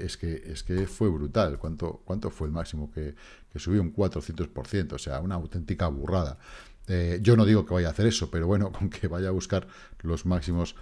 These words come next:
anteriores, estamos hablando de un cuarenta y siete, cincuenta por ciento, así, así, sin, sin despeinarse. Si va a la peluquería, ya ni os cuento. Entonces,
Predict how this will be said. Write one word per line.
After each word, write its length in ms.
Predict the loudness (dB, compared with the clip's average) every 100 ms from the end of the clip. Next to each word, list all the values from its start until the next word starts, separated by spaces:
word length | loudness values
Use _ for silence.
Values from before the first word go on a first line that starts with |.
| -18 -6
anteriores, 580 | -4 -2 0 2 2 2
estamos 280 | -2 -2
hablando 240 | -2 0 2
de 80 | 0
un 60 |
cuarenta 340 | 0 -2 -2 -6
y 40 |
siete, 260 | -6 -6 -6
cincuenta 440 | -6 -6 -4 -4
por 140 | -6
ciento, 640 | -8 -8 -2 0 0 -4 -8 -14 -18 -20 -20 -12
así, 320 | -10 -8 -8 -10 -18 -14 -4
así, 300 | 0 0 0
sin, 320 | -2 -2 -2
sin 160 | 0
despeinarse. 560 | 0 2 2 2 2 -2 -4 -10 -14
Si 480 | -4 0 2 2 2
va 120 | 2
a 20 |
la 100 | 2
peluquería, 500 | 4 2 2 4 4
ya 140 | 6 6
ni 80 | 4
os 80 |
cuento. 360 | 2 -2 -2 -8
Entonces, 400 | -6 0 0 0